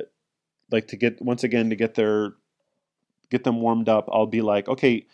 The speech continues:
your biggest emotion in this scene is fear. Yours is anger. So I want you to start the scene at the angriest you were, and I want you to start the scene at the s-, most afraid you were,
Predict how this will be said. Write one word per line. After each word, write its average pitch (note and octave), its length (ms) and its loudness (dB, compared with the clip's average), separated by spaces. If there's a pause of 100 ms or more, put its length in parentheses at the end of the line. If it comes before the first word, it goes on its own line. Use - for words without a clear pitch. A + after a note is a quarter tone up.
(220)
your D#3 300 6
biggest D3 400 0
emotion C3 420 2
in A#2 80 0
this A2+ 160 -2
scene A#2+ 180 -2
is - 160 -8
fear. G2+ 380 -2
Yours A2+ 360 -2
is A2+ 160 -6
anger. G#2+ 420 -6
So A2+ 160 0
I G#2+ 40 4
want C3 200 0
you C3+ 100 2
to A#2+ 60 0
start C#3+ 520 4 (140)
the A2+ 80 -6
scene G#2 520 -6 (600)
at A2+ 160 -2
the - 100 -2
angriest C3 540 2
you C#3+ 120 0
were, A2 260 2
and G2 160 -4
I A2 60 0
want A2 240 -2
you C#3+ 120 0
to C3+ 60 2
start A#2 320 0
the A2+ 80 -6
scene A2 240 -6
at G2+ 120 -6
the G#2 80 -4
s-, - 160 -20 (220)
most A2 260 -4
afraid A2+ 420 -4
you B2+ 120 -2
were, F#2+ 340 -2